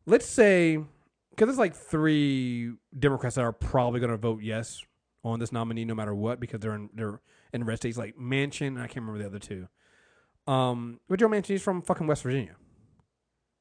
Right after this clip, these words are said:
Let's say you get those three Democrats to vote with the Republicans on this one.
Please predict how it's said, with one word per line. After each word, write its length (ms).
Let's 220
say 80
you 100
get 120
those 120
three 180
Democrats 560
to 100
vote 280
with 320
the 100
Republicans 360
on 80
this 140
one. 140